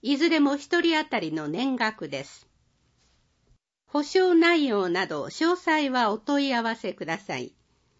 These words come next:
申し込み、スポーツ安全協会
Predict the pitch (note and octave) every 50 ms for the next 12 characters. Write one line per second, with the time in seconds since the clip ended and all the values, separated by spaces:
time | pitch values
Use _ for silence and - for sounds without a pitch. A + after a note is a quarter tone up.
0 | _ - A3+ A#3+ C4+ C4+ - - - - A3+ G#3 G3 E3+ D#3+ - - _ _ _
1 | _ _ _ _ _ _ _ _ _ _ _ _ _ _ _ _ _ _ - -
2 | - - _ - F#4+ F#4+ F4 D4+ C#4+ - - G3+ E3 - - - C#4+ E4+ F#4 F#4+
3 | F#4 - F4+ E4+ E4 E4 - - D#4+ D4 B3+ A3 - - - D#3 D#3 D3+ D3 -
4 | -